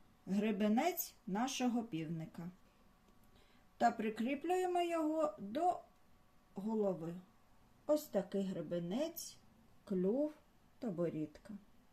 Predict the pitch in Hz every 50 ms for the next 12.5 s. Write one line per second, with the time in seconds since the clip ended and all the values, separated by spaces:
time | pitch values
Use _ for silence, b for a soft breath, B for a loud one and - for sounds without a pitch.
0 | - - - - - - - - - - - _ _ - - - - - - -
1 | - - - - - - - - - - - - - - - - - - _ _
2 | _ _ - - - B B B B B B B B B B 185 185 214 247 247
3 | 240 277 277 277 285 302 302 294 277 262 233 214 226 220 214 208 226 240 240 240
4 | 240 226 208 202 196 185 - 208 196 190 196 190 185 170 190 190 190 185 185 202
5 | 214 233 226 262 269 277 269 - - 226 220 220 - 254 254 247 220 208 196 196
6 | 196 190 190 196 185 180 180 - - - 185 180 180 185 214 247 277 320 330 285
7 | 226 202 202 180 190 185 180 180 180 180 175 170 180 269 294 - 359 370 - -
8 | - 196 - - - 190 180 180 190 226 262 285 - 320 311 240 180 180 202 -
9 | - 202 208 202 208 202 208 - 165 151 151 151 147 156 - - - - - 262
10 | - - 160 139 135 - - - - - - B B B B B B B B B
11 | B B B - _ _ - _ _ _ _ _ - - 208 208 226 247 254 233
12 | 254 240 214 196 190 180 175 170 165 170